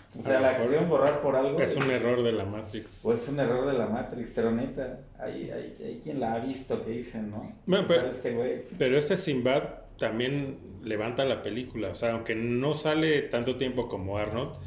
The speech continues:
Speaker 2: pero el tipo también. Y bueno, dato curioso, ese lo acabo de ver, que querían a, a,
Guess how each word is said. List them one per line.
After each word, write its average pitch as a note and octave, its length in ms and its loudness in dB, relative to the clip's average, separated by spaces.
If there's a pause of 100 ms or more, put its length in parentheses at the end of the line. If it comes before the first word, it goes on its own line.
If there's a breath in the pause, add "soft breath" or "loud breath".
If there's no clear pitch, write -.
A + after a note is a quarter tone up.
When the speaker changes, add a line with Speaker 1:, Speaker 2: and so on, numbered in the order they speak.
(360 loud breath)
Speaker 2:
pero F#2 680 0 (340 loud breath)
el F#2+ 140 -6
tipo A#2+ 300 0
también. B2+ 580 -2 (960)
Y D3+ 260 -6
bueno, E3+ 240 6
dato D#3 320 4
curioso, D#3 680 2
ese C#3 220 0
lo A#2 100 0
acabo B2 360 0
de A2 100 2
ver, B2+ 240 0 (420 loud breath)
que - 440 -4
querían B2 380 2
a, B2 280 0
a, A#2 160 -4